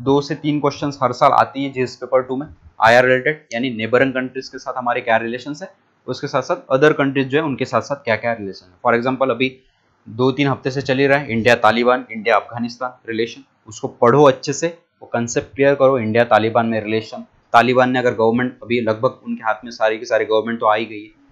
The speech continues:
ठीक है, ठीक है। तो इस तरह से अगर तालिबान ने अपना खुद का government form कर दिया तो इंडिया तालिबान में किस तरह के relations हो सकते हैं, ठीक है। अफगानिस्तान और India में किस तरह के रिलेशन थे,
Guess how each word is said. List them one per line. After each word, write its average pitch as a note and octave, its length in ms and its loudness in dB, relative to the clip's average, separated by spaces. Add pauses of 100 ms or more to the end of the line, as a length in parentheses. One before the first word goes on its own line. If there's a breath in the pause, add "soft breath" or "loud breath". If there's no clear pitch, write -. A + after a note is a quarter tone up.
(240)
ठीक F3 100 -2
है, C3 160 -8 (500)
ठीक C3 100 -8
है। G2+ 140 -8 (420)
तो A#2+ 260 -4
इस - 180 -8
तरह B2 200 2
से C#3 200 -6
अगर A#2+ 260 -2
तालिबान A#2+ 440 2
ने B2 80 -4
अपना A#2 180 -6
खुद A2+ 220 -20
का A#2+ 80 -2
government G#2+ 400 -2
form A2 180 0
कर C3+ 180 0
दिया G#2 180 -8
तो G#2+ 120 -14
इंडिया G#2+ 300 -2
तालिबान A2 380 -2
में A2 120 -16
किस A2+ 200 -18
तरह G#2+ 120 -2
के G#2+ 120 -6
relations G2+ 480 -12
हो A2 60 -8
सकते - 280 -18
हैं, - 80 -20 (600)
ठीक D#3+ 120 -6
है। A2 140 -12 (240)
अफगानिस्तान B2+ 540 -2
और B2 80 -2
India A2+ 240 -2
में A#2+ 140 -4
किस A#2+ 160 -14
तरह A2+ 120 -4
के A#2 100 -6
रिलेशन G#2+ 420 -4 (100)
थे, A#2+ 100 0